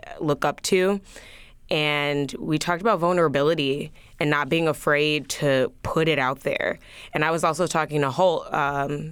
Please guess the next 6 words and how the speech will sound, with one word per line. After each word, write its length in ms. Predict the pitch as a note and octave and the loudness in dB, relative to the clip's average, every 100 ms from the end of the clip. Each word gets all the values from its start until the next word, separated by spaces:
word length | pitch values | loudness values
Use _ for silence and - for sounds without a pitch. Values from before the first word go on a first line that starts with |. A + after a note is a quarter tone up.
| - | -10
from 500 | - C#3+ C3+ C#3+ C#3+ | -2 0 0 -2 -6
Good 240 | - D3 | -2 0
Music, 560 | C#3 D#3 D3+ D3 - - - - - - | 2 0 2 0 -2 -16 -18 -20 -10 -2
and 100 | D3+ | 0
he 140 | D3+ | 0
said, 420 | C#3+ D#3+ C#3+ C#3 | 0 0 0 0